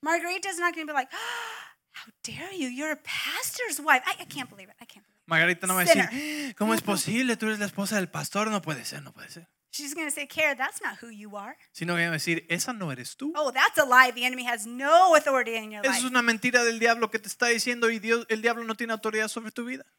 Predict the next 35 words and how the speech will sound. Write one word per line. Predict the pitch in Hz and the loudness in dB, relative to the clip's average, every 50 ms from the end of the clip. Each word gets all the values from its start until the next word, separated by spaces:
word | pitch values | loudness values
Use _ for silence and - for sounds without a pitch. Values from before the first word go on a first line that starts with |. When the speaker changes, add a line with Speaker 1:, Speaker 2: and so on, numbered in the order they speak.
| _ - | _ -2
Speaker 1:
And | 262 | 0
as | 294 285 285 | 0 2 4
I | 294 294 277 | 2 2 2
confessed | 277 - 285 277 269 - _ - 311 349 403 - - - 320 | -2 -4 -6 -6 -6 -6 _ 6 6 6 6 4 0 -6 0
my | 320 330 294 285 285 | 2 4 4 4 2
sin | 277 - - 262 254 269 320 320 294 | -4 -4 -2 0 2 2 2 2 0
or | 269 262 | -4 -2
my | 254 262 285 302 | 2 4 4 4
struggle | 330 - - - 262 262 254 277 262 330 339 339 311 | 4 0 -2 2 6 6 6 6 6 -2 2 6 6
or | 277 254 | 6 6
my | 233 233 240 269 320 359 - | 6 6 6 6 6 4 -2
pain | - - 277 262 254 269 277 302 330 | -4 0 2 2 2 2 0 0 2
Speaker 2:
Y | 190 | 2
al | 185 180 | 0 0
confesar | - 190 190 175 170 170 156 196 208 208 | -2 -4 -4 -4 -4 0 2 2 2 2
mi | 202 196 185 | 2 -4 -2
lucha, | 175 170 175 202 202 - - 220 208 | 0 0 -2 -2 -2 -4 -6 -6 -4
mi | 202 185 | -6 -4
dolor | 156 143 139 139 135 147 165 190 208 214 | -2 -2 -2 0 0 0 0 0 -2 -4
o | 208 | -4
mi | 185 165 | -6 -8
pecado | 143 143 139 _ 165 185 202 220 170 160 190 _ _ | -6 -8 -8 _ -4 -6 -6 -6 -12 -14 -16 _ _
Speaker 1:
or | 254 247 254 | -8 -8 0
my | 240 240 247 294 339 | 2 4 4 4 4
fear, | - - - 294 277 262 262 277 320 392 427 - | 0 -4 -8 -6 -2 0 2 2 2 2 0 -6
Speaker 2:
o | - 151 | -10 -8
mi | 156 156 | -8 -8
temor, | 139 - 131 127 143 220 240 110 202 _ _ _ _ _ _ | -8 -8 -10 -10 -8 -10 -10 -12 -14 _ _ _ _ _ _
Speaker 1:
I | 262 302 302 | -4 -4 -4
get | 262 262 - | -8 -14 -14
set | - - 262 240 - | -12 -14 -14 -16 -16
free. | - - 269 262 254 220 _ _ _ _ _ _ _ _ | -14 -14 -14 -14 -14 -18 _ _ _ _ _ _ _ _
Speaker 2:
puedo | - 156 160 165 | -6 -6 -6 -4
encontrar | 160 151 - 147 139 131 - 131 131 131 | -8 -8 -10 -12 -12 -8 -8 -8 -6 -6
libertad. | 135 131 139 131 _ 156 165 | -6 -6 -6 -8 _ -14 -16